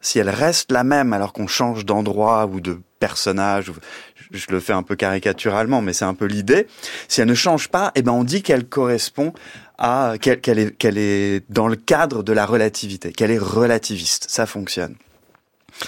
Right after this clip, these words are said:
Les équations qu'on avait pour la physique quantique, pour l'électrodynamique, euh, disons pour la physique, physique quantique juste avant que Dirac, euh, n'arrive, n'étaient pas relativistes. Elles ne répond-, elles, elles n'obéissaient pas à cette symétrie-là.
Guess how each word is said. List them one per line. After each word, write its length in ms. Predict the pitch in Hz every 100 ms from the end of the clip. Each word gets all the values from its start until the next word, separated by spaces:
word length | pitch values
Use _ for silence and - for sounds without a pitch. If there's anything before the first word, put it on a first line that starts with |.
| - - -
Les 200 | 117 104
équations 340 | 139 190 185 202
qu'on 160 | 131
avait 380 | 120 117 110 117 - _ _ _
pour 140 | -
la 80 | 95
physique 280 | 127 143 147
quantique, 580 | 113 98 - 95 - - _ _
pour 140 | - 87
l'électrodynamique, 880 | 98 120 127 - 117 110 104 104 90
euh, 140 | 90 -
disons 220 | 98 95 120
pour 120 | 127
la 100 | 110
physique, 300 | - 131 -
physique 340 | - 127 135
quantique 420 | 135 113 135 117 -
juste 360 | 98 156 214
avant 260 | 135 117 120
que 60 | 107
Dirac, 500 | 104 104 107 - -
euh, 200 | 92 87 85
n'arrive, 480 | 95 92 151 196 131 - - - -
n'étaient 360 | - 104 - 101 _
pas 240 | - 117 - _ _ _ _
relativistes. 880 | - 90 92 85 - 82 82 - - -
Elles 260 | 107 107 101
ne 80 |
répond-, 460 | 95 87 90 107 -
elles, 220 | 117 104 104
elles 220 | 107 101
n'obéissaient 600 | 107 135 123 120 110 107
pas 280 | 104 113 120
à 60 | 107
cette 220 | - 92
symétrie-là. 640 | - 110 104 - 104 85